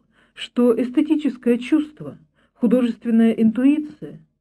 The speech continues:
сложная интеллектуально-нравственная способность. Чтобы насладиться красотой предмета, надо уметь оценить его достоинства. Иногда это происходит сразу, а иногда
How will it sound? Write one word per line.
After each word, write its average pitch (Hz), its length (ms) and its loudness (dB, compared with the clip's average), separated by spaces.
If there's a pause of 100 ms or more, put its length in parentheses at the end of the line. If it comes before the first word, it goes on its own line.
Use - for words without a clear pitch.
(120)
сложная 277 460 0
интеллектуально-нравственная 214 1500 0
способность. 180 680 -12 (600)
Чтобы 202 440 2
насладиться 214 800 0
красотой 202 500 -4
предмета, 190 680 -6 (300)
надо 214 340 4
уметь 233 420 2
оценить 247 580 -4
его 202 200 -4
достоинства. 180 840 -8 (540)
Иногда 208 560 0 (280)
это 311 240 2
происходит 269 580 -2 (140)
сразу, 160 460 -6 (360)
а 208 120 0
иногда 202 480 -2